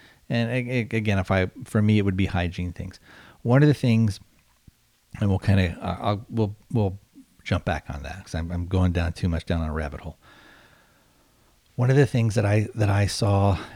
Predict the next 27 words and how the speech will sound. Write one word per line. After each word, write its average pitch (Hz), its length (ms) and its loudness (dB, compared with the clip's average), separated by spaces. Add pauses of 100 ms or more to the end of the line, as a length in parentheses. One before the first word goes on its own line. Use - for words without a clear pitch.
(120)
at 98 340 -2
a, 92 440 -2 (560)
uh, 90 220 -8
I 92 40 -10
saw 104 220 -2
'em 101 100 2
at 95 120 -2
R 101 200 4
E 98 120 6
I 113 480 2 (100)
and 104 100 -2
I 95 60 0
saw 104 340 -4
them 101 240 -2
at, 92 720 -4 (960)
I 101 40 -2
think 101 140 2
it 127 40 -6
was 95 120 -4
Sports - 440 0
Chalet, 80 480 -6 (1300)
and 98 80 2
I 95 80 2
thought 107 260 0
was 98 220 2
really 98 380 4
neat 95 400 2